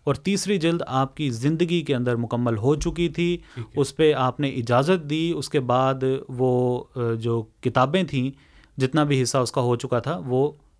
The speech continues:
Speaker 1: آ، شائع ہوئی ہیں۔ پھر یہی وہ کتابیں ہیں جو آپ کے بعد، حضرت خواجہ صاحب کے بعد، آپ کا بیٹا اس گدی پہ بیٹھا ہے اور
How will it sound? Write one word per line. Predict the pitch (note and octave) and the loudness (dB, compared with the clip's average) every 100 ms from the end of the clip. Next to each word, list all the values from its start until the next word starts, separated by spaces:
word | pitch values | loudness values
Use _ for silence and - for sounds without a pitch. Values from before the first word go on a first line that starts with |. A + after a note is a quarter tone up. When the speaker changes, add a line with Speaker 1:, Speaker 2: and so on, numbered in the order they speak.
| _ | _
Speaker 1:
آ، | C3+ | -6
شائع | A#2 C#3 D3+ | 0 4 6
ہوئی | C3+ G#2+ | 4 0
ہیں۔ | F2+ C3 _ _ _ _ _ _ _ _ | -6 -16 _ _ _ _ _ _ _ _
پھر | - A#3 A#3 - _ _ - | 6 6 4 -10 _ _ -8
یہی | B2+ F3 A#3 | 2 4 4
وہ | A3+ | 2
کتابیں | G#3 D#3 C3+ C3+ D#3 C#3+ | 0 0 0 0 -2 -2
ہیں | D3+ F3+ | -2 -2
جو | D3 D#3 D#3 D#3 | -2 2 2 2
آپ | B2+ B2+ C3+ | 0 -2 0
کے | D#3 | -2
بعد، | B2 B2 C#3+ C#3 | 2 2 2 0
حضرت | C3 C3+ | -4 -4
خواجہ | C3 B2 C3+ | -2 -2 -2
صاحب | C#3 B2+ | -2 -2
کے | B2 | -2
بعد، | A2+ A#2+ E3 - _ _ - | 0 0 -2 -8 _ _ -2
آپ | C3 C3+ | 0 0
کا | D3 | -2
بیٹا | A#2+ C3+ D3 G3+ A2+ C3+ - _ _ | 0 0 2 2 2 -2 -12 _ _
اس | - C#3+ D3 D#3 D3+ C#3+ C#3 - | -2 -2 0 2 2 2 0 -2
گدی | C3+ C3+ E3 | -2 0 0
پہ | E3 | 2
بیٹھا | C3 B2 C#3+ C#3+ | 2 0 0 0
ہے | D3 E3 | 0 -2
اور | F3 - C#3 D3 | -4 0 0 0